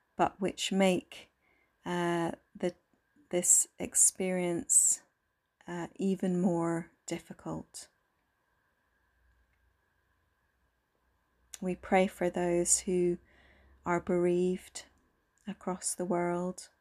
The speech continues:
who are frightened. We pray for those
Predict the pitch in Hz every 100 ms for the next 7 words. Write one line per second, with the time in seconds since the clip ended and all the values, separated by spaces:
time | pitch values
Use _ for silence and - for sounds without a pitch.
0 | _ _ _ _ _ - 180 - - 185
1 | 185 - 185 185 208 - _ _ _ _
2 | _ _ _ _ _ _ _ _ _ _
3 | _ _ _ _ _ - 202 - 220 214
4 | - 196 190 185 180 180